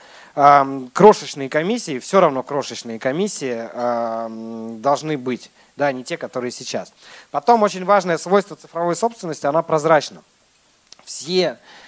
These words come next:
ам, концепции, основанные на цифровой собственности, они обязательно, в обязательном порядке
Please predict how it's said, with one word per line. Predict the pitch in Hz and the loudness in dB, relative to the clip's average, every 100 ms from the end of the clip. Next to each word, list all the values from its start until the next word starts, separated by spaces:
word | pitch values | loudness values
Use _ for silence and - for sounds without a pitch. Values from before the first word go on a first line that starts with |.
| - - - | -20 -20 -4
ам, | 135 147 151 147 143 143 147 139 139 139 | 4 6 6 4 0 -6 -8 -8 -10 -4
концепции, | 160 165 214 - 156 | -4 0 -2 2 0
основанные | 165 165 156 147 | 0 -4 -2 -2
на | 147 | -4
цифровой | - 156 151 156 156 | -6 -6 -4 -2 -2
собственности, | 226 233 165 135 - | -2 -2 -6 -10 -10
они | 117 135 143 | -8 -8 -10
обязательно, | 131 127 143 143 147 - 98 82 _ _ _ _ | -10 -12 -4 0 0 0 -16 -18 _ _ _ _
в | 101 | -12
обязательном | 113 127 120 196 220 202 175 | -8 -6 2 2 2 -4 0
порядке | 175 151 147 - 113 | 0 0 -2 -4 -20